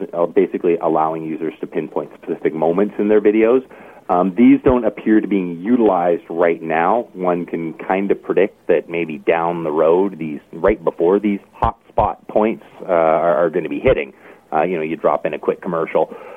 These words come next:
Um, in this case, I can only imagine they would be sort of a five seconds or less, like, so short that it's not,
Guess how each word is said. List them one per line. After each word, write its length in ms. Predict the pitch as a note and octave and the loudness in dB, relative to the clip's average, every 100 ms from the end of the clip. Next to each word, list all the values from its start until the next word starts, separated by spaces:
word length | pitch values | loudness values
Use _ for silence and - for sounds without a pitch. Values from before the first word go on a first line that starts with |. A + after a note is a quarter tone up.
| - | -2
Um, 520 | E2 D#2 D#2 D2+ D2+ F2 | 2 4 4 4 2 2
in 160 | A2 | 2
this 140 | G2 F2 - | 2 0 0
case, 200 | F2+ E2 | 0 0
I 80 | G2 | -2
can 160 | F#2 G2 | -2 -2
only 240 | A2+ F#2 | -2 -2
imagine 480 | E2 D#2 D2 E2+ D2+ - | -2 -4 -4 -4 -8 -2
they 80 | D#2+ | -2
would 140 | D2+ | -2
be 160 | D2+ C#2+ - - | -4 -6 -8 -6
sort 120 | D2 | -4
of 60 | C#2+ | -2
a 80 | - | -2
five 180 | - C#2 - | -4 -4 -4
seconds 240 | - D#2+ | -2 -2
or 100 | E2+ | -2
less, 220 | D2 C2 - - | 0 -2 -4 -4
like, 220 | D#2 C2+ - | -4 -4 -2
so 140 | C#3 B2 - | 0 0 2
short 300 | G#2+ G#2+ - | 4 4 0
that 100 | E2+ | -2
it's 160 | - | -2
not, 320 | F#2+ F2 E2 | -2 -2 -2